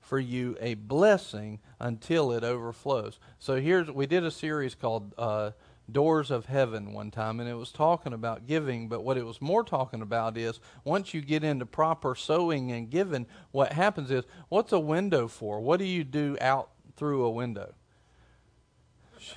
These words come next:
Shoot deer is the best answer I've heard for that all night. But that is not what I'm talking about right now. However,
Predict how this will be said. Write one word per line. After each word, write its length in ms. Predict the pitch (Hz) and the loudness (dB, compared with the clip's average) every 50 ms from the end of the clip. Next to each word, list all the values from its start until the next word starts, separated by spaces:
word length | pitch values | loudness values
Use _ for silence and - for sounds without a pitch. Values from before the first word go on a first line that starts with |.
| 107 101 - - - - - - _ _ 151 - _ _ 190 190 _ 196 _ - - 156 165 - - _ _ _ 202 196 - - - - - - _ - - - - - - - | -18 -18 -20 -20 -20 -20 -20 -20 _ _ -20 -20 _ _ -20 _ _ -20 _ -20 -20 -20 -20 -20 -20 _ _ _ -20 -20 -20 -20 -20 -20 -20 -20 _ -20 -20 -20 -20 -20 -20 -16
Shoot 460 | - - - - 170 175 185 175 170 | -12 -10 -2 2 2 2 2 2 0
deer 460 | 143 151 170 170 165 151 135 131 131 139 | 4 6 6 8 8 8 6 4 2 2
is 300 | - 135 139 135 - - | 2 2 2 2 0 0
the 120 | 135 135 | -2 0
best 400 | 120 120 143 147 151 151 - - | 4 6 8 8 8 6 6 4
answer 420 | 151 151 156 160 156 - 151 139 | 4 4 2 2 0 0 4 6
I've 200 | 139 135 131 120 | 6 6 6 4
heard 360 | 139 143 143 143 139 123 110 - | 2 2 4 4 2 2 -2 -8
for 260 | - - 127 123 123 | -8 -4 -2 -2 0
that 320 | 123 123 123 123 131 127 | 0 2 2 2 2 4
all 220 | - 127 135 135 139 | 4 6 8 8 8
night. 360 | 147 156 160 151 - 98 - _ - 143 147 190 175 165 143 - - _ _ - - - - - - - - _ | 8 6 4 4 2 0 -6 _ -14 -14 -12 -10 -12 -12 -14 -16 -20 _ _ -20 -20 -20 -20 -20 -20 -20 -20 _
But 220 | - 135 135 - | -4 -4 0 6
that 200 | - 156 165 170 | 8 8 10 10
is 160 | 185 196 185 185 | 8 8 6 6
not 300 | 196 196 214 226 214 214 | 6 8 8 8 8 8
what 100 | 220 220 | 8 8
I'm 160 | 220 214 214 | 8 6 6
talking 360 | 196 226 220 220 208 208 202 | 8 8 8 10 10 8 8
about 260 | 202 202 202 202 208 | 8 8 10 10 10
right 180 | 202 190 196 202 | 10 8 8 8
now. 280 | 202 202 196 180 170 | 8 8 8 8 8
However, 640 | 165 185 190 202 220 240 247 233 190 156 139 120 110 | 10 10 10 10 12 12 12 10 10 8 6 4 2